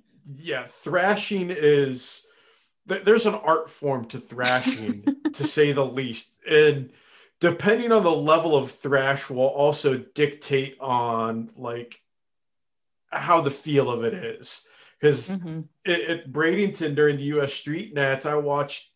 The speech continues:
Speaker 1: Tutero's team, you know, they put a whole rack in a car 'cause they cooked, cooked a couple pistons. And you, you could tell when there's, like, a little bit of, uh, tension in the air when they're getting ready to do the big reveal on how bad is this gonna be. You know,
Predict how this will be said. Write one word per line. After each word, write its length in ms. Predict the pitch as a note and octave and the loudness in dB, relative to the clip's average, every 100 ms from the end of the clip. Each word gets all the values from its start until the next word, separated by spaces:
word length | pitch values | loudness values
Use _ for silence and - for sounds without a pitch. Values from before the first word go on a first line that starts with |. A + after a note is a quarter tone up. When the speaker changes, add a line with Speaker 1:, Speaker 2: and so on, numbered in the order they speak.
| - | -4
Speaker 1:
Tutero's 480 | D#3+ G3 D3 C3 - | 0 2 2 2 -2
team, 460 | C#3+ C#3 C3+ B2+ - _ _ - | -4 -2 -2 -6 -12 _ _ -4
you 80 | |
know, 80 | C3+ | 2
they 80 | C#3+ | 4
put 160 | D#3+ F3 | 4 2
a 60 | |
whole 180 | D3+ D3+ | 4 4
rack 300 | C3+ D3+ G3 | 6 4 2
in 80 | F3 | -2
a 60 | C3+ | -2
car 280 | D3+ C#3 | 0 2
'cause 140 | C3 C3+ | 0 0
they 120 | C#3 | 0
cooked, 480 | C#3 D3 D3 - - _ _ _ | 0 0 0 -2 -20 _ _ _
cooked 220 | E3+ - | -8 -8
a 20 | - | -6
couple 320 | D3+ D3+ B2+ | -4 -2 -4
pistons. 680 | D3 G3+ G3+ D3+ C3 B2 | 2 2 2 -2 -4 -6
And 580 | - - D3+ C3+ B2+ B2+ - _ _ _ _ _ _ | -12 -2 0 2 -2 -6 -12 _ _ _ _ _ _
you, 180 | - E3 | -8 -6
you 220 | A3+ A3+ | 0 0
could 180 | B3+ C4 | 0 -2
tell 480 | - G#3 G3 E3 D3+ | 2 4 6 4 4
when 200 | E3+ E3 | 2 4
there's, 280 | D#3+ D3+ D3 | 2 2 2
like, 180 | D3+ C#3+ | 2 2
a 60 | E3+ | 0
little 320 | D3 E3+ D#3 | 0 2 2
bit 180 | D#3 D3+ | 6 6
of, 220 | C#3 B2 | 6 2
uh, 260 | B2 A#2 A#2 - | 0 0 -4 -10
tension 420 | - F#3 F3+ D#3+ | -2 -2 0 0
in 100 | C#3+ | 0
the 140 | C#3+ C#3+ | 4 6
air 160 | D3 | 6
when 140 | C#3 C#3 | 4 4
they're 140 | C#3 C3+ | 2 2
getting 260 | E3 E3 | 0 2
ready 220 | D3+ D3+ | 2 0
to 80 | D3 | -4
do 140 | C3+ D3 | -6 -4
the 80 | |
big 280 | C3 D3+ C#3 | 0 0 0
reveal 420 | C3+ B2+ C#3+ C#3 C3 | -4 -4 2 4 4
on 120 | B2+ | 0
how 340 | - D3+ E3+ D#3 | -4 2 2 6
bad 220 | D#3 D3+ | 6 6
is 120 | D3 | 4
this 140 | D3 C#3+ | 2 2
gonna 220 | D3+ B2+ | 0 2
be. 280 | C3 A#2 G#2+ | 0 -2 -4
You 100 | B2 | 0
know, 160 | D3 | 2